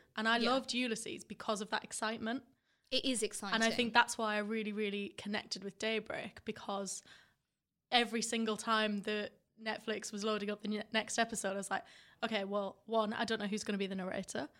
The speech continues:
Speaker 1: Two, I don't know what style it's gonna be in. I don't know if there's gonna be some kind of bizarre twist. I don't know if nothing's gonna happen."
Speaker 2: Yes, it could be a really quiet episode.
Speaker 1: Yeah,
Speaker 2: You could
Speaker 1: 'cause
Speaker 2: have,
Speaker 1: there
Speaker 2: like, barely
Speaker 1: were
Speaker 2: anything,
Speaker 1: those
Speaker 2: yeah.
Speaker 1: really quiet episodes. And while they might have still been, like, quite powerful and important to the story,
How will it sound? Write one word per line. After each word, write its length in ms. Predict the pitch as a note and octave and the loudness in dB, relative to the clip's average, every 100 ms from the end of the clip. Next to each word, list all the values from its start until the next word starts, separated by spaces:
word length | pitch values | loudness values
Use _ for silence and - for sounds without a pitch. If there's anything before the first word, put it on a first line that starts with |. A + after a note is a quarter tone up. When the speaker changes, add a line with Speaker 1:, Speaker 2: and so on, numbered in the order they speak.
| _ _ _ | _ _ _
Speaker 1:
Two, 320 | - A#3+ A#3 A3+ | -2 0 0 0
I 100 | G#3+ | -2
don't 120 | G#3 | -2
know 80 | G3 | -6
what 160 | F#3+ - | -6 -6
style 360 | - - G3+ | -4 -2 0
it's 140 | A#3 - | -2 -2
gonna 180 | C4 C4 | -4 2
be 160 | A#3+ | 2
in. 200 | B3 E4 - - _ _ - | 2 0 -4 -18 _ _ 0
I 100 | A3+ | 2
don't 140 | G#3+ | 2
know 340 | G#3 G3 F#3+ F#3 - _ _ | 2 0 -2 -4 -14 _ _
if 320 | G#3 - - - - | -12 -10 -18 -20 -6
there's 180 | G#3 G3 | -6 -2
gonna 180 | G#3+ | -2
be 160 | G3 G#3 | -2 -2
some 200 | - G#3 | -2 -4
kind 140 | - G#3 | -4 -6
of 120 | F3 | -4
bizarre 340 | G3 G3 G3 | -2 -2 -2
twist. 380 | F#3 - A#3+ - | -4 -6 -6 -4
I 20 | |
don't 80 | G#3 G3+ | -4 -4
know 40 | |
if 120 | F3+ | -2
nothing's 420 | G3+ G3 - G#3+ | -4 -4 -4 -4
gonna 160 | G#3 G#3+ | -2 -4
happen." 460 | G3+ G#3+ - A#3+ D#4 - _ | -4 -4 -2 -2 -4 -12 _
Speaker 2:
Yes, 220 | G#3+ G3+ A3 | -4 -2 -2
it 100 | G#3 | -2
could 140 | G#3 | -2
be 100 | G#3 | -2
a 40 | |
really 200 | G3+ G#3+ | -2 -4
quiet 340 | A3+ C#4 D4 F3+ | -4 -4 -2 -2
episode. 300 | F#3+ - F3+ | -2 -4 2
Speaker 1:
Yeah, 220 | F4 F4+ | 6 8
Speaker 2:
You 40 | G#3 | 6
could 60 | - | 2
Speaker 1:
'cause 80 | - | 2
Speaker 2:
have, 40 | |
Speaker 1:
there 80 | D4+ | 4
Speaker 2:
like, 40 | |
barely 200 | D4+ F#4 F#4 | 8 10 10
Speaker 1:
were 40 | A3+ | 10
Speaker 2:
anything, 220 | F#3+ A#3 | 4 4
Speaker 1:
those 160 | A3+ G3 | 4 4
Speaker 2:
yeah. 60 | |
Speaker 1:
really 180 | G#3+ G#3 | 4 4
quiet 320 | G#3+ G3 G3+ | 2 2 2
episodes. 520 | - - - - - - | -4 -6 -4 -2 -2 0
And 300 | A3+ A3+ A3+ | 2 2 4
while 180 | A#3 | 4
they 80 | A3+ | 4
might 220 | A3 A3 G#3 | 4 2 0
have 80 | |
still 180 | G3 A3+ | -2 -2
been, 160 | A3 G3 | 0 -2
like, 140 | G3+ | -4
quite 200 | - - - | -4 -4 0
powerful 320 | G#3 G3 A3 | 0 0 -2
and 60 | |
important 340 | G3+ F#3+ G3 F#3 | -4 -4 -6 -6
to 40 | |
the 60 | G3+ | -6
story, 560 | - A#3 A3 - A#3 | 0 2 0 -2 -6